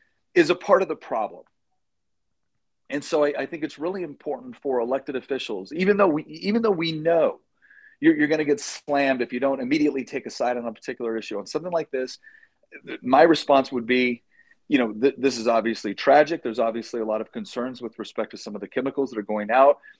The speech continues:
We would, we would ask people to, you know, not only listen to your, your, you know, local authorities and whatnot with respect to the guidance that they're giving you, but also, you know, take the necessary precautions that you feel are appropriate for your family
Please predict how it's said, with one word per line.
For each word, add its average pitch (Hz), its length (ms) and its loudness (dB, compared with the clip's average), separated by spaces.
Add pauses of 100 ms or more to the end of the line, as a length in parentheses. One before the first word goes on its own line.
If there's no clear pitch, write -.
(160)
We 120 140 -2
would, 113 180 -2
we 117 120 -2
would 113 140 0
ask 131 380 2
people 131 360 -2
to, 113 440 -2
you 113 120 -6
know, 107 80 -4
not 123 240 2
only 131 200 -2
listen 123 460 -4 (120)
to 117 200 0
your, 110 380 -4 (120)
your, 101 380 -8
you 107 80 -16
know, 90 120 -16 (920)
local 117 300 4
authorities 139 420 6
and 123 80 -6
whatnot 127 360 0
with 113 120 -8
respect 113 340 -6
to 113 60 -16
the 107 60 -8
guidance 113 380 -4
that 107 120 -10
they're 104 100 -6
giving 127 280 -4
you, 131 100 -4
but 110 140 -4
also, 123 480 0 (520)
you 147 100 -4
know, 123 80 0
take 143 260 -2
the 139 60 -2
necessary 127 480 -2
precautions 123 560 -4
that 107 160 -4
you 143 180 -2
feel 139 260 2
are 123 140 2
appropriate 123 560 -6
for 117 100 -8
your 107 140 -6
family 131 540 -2